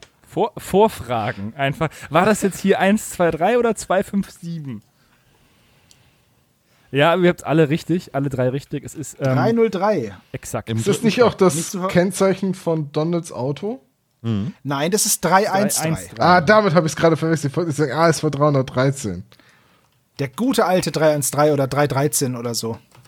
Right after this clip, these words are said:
Speaker 1: So, wie, äh, schon vermutet, seid ihr extrem gut heute im Quiz. Und ich hoffe nur, dass in der Frage fünf ihr wenigstens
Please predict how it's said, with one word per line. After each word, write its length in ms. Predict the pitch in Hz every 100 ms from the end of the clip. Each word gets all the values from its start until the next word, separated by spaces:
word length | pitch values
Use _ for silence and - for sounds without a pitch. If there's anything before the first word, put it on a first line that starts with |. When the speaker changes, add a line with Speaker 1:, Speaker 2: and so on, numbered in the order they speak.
| _ _ _ _ - - -
Speaker 1:
So, 280 | 139 220 208 - - -
wie, 380 | 151 165 240 247
äh, 320 | - 170 170
schon 340 | 170 175 165 151
vermutet, 800 | 147 151 165 269 - 147 190 - _ _ _ _ _ - 139 - 110
seid 320 | - 127 139
ihr 160 | 147 -
extrem 920 | - - - - 113 127 175 202 214 - _ - -
gut 320 | 180 - -
heute 220 | 117 120
im 80 | 127
Quiz. 400 | - 139 - - _ _ _ _ _ _ _ _ _ _ _ _
Und 320 | 143 151 139
ich 160 | 156 -
hoffe 180 | 180 170
nur, 140 | 170
dass 180 | 160 -
in 120 | 147
der 80 | 143
Frage 300 | - 127 135
fünf 500 | - - 165 139 -
ihr 160 | 135 127
wenigstens 260 | 123 135